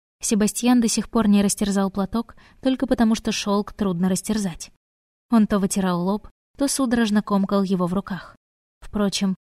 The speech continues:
страх браться перед Мортенхеймом я понимала. Ещё недавно сама была такая же. Не сказать, что сейчас что-то сильно изменилось,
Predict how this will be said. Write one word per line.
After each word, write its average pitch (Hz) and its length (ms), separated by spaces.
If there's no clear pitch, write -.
страх 180 340
браться 185 420
перед 185 220
Мортенхеймом 185 800
я 190 160
понимала. 185 520
Ещё 220 300
недавно 214 400
сама 233 320
была 185 220
такая 170 360
же. 170 180
Не 233 120
сказать, 262 360
что - 180
сейчас 202 500
что-то - 320
сильно 196 360
изменилось, 185 600